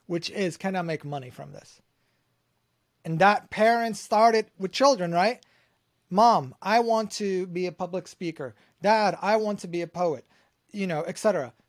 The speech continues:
What they tell you? There's no jobs for that. There's no pay for that, right? So it starts already as a child, you get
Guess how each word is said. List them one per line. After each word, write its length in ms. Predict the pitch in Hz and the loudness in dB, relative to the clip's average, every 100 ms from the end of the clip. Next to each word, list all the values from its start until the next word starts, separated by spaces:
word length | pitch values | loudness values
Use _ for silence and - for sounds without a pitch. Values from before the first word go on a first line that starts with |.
| - | -4
What 120 | 202 | 0
they 120 | 226 226 | 2 2
tell 240 | 220 208 127 | 2 0 -4
you? 80 | - _ _ _ _ - | -10 _ _ _ _ -8
There's 180 | 185 165 | -6 -4
no 140 | 202 | -4
jobs 260 | 156 147 - | -2 -4 -6
for 100 | 135 | -10
that. 140 | 151 - _ _ _ _ _ _ _ _ - | -10 -10 _ _ _ _ _ _ _ _ -8
There's 180 | 208 | -6
no 120 | 233 220 | -4 -6
pay 240 | - 165 | -6 -8
for 160 | - 135 | -8 -12
that, 140 | 139 - _ _ _ _ | -12 -14 _ _ _ _
right? 140 | 165 165 | -8 -2
So 80 | 208 | -2
it 80 | 196 - | 0 0
starts 260 | 302 285 | 0 0
already 400 | 233 226 254 214 196 - _ _ _ _ _ _ | 0 0 2 0 -2 -6 _ _ _ _ _ _
as 160 | 185 185 | -6 -4
a 120 | 180 247 | -2 4
child, 340 | 262 226 185 | 6 6 2
you 120 | 185 170 | -4 -2
get 140 | 185 | -2